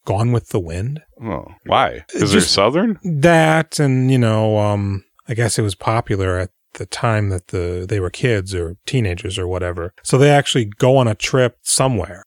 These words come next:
Speaker 1: else and they interact with poor people a little bit and get a taste of, like, 'cause in the book there, it's,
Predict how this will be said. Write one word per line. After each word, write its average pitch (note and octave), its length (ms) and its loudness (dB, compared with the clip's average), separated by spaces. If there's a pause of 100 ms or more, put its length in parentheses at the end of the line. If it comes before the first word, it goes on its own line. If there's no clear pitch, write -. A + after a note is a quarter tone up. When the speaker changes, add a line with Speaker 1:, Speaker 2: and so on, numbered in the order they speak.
Speaker 1:
else - 540 -2 (200)
and A2 140 -2
they A2 140 4
interact G#2 480 0
with G2+ 280 -8
poor G#2 280 -6
people G2+ 560 -6
a F#2 40 -2
little F#2+ 220 -4
bit F2 400 -6
and E2+ 240 -8 (400)
get A2+ 120 0
a G2+ 40 0
taste - 380 -4
of, F#2 100 -6
like, E2+ 280 -4
'cause C3+ 180 2
in C#3+ 100 6
the C3 60 4
book E3+ 240 2
there, C3 180 4
it's, A#2 200 -6